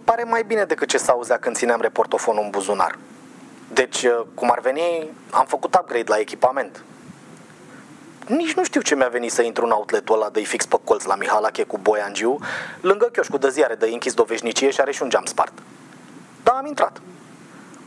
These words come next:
N-aveam niciun gând să cumpăr ceva. Am zis,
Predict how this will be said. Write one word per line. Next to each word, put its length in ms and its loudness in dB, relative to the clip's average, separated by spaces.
N-aveam 460 2
niciun 280 0
gând 160 2
să 100 2
cumpăr 360 0
ceva. 320 -4
Am 180 2
zis, 360 -6